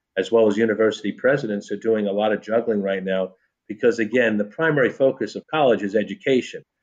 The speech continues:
but the athletic aspect of it is a certain important part of that education for the student athlete. So, again, when we had an abrupt ending, a number of schools ended in the middle of spring break.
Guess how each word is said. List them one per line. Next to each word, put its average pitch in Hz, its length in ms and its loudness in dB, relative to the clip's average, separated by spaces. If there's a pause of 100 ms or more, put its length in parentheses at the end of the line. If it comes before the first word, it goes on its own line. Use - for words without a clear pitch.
(340)
but 107 120 2
the 120 100 2
athletic 123 460 2
aspect 104 520 0
of 104 140 2
it 98 60 -4
is 90 100 -8
a 92 60 -14
certain 104 480 0 (280)
important 104 500 2
part 143 260 0
of 95 120 2
that 92 180 0
education 92 640 -6
for 98 80 -18
the 92 80 -18
student 101 360 -8
athlete. 104 440 -4
So, 90 320 -4 (420)
again, 107 300 2
when 107 100 4
we 107 100 0
had 120 160 2
an 110 100 2
abrupt 135 340 2
ending, 120 460 2 (400)
a 104 60 -4
number 147 220 2
of 107 100 0
schools 117 380 0
ended 120 300 0
in 104 100 -2
the 101 60 0
middle 117 180 2
of 98 80 -2
spring 113 340 0
break. 107 280 -2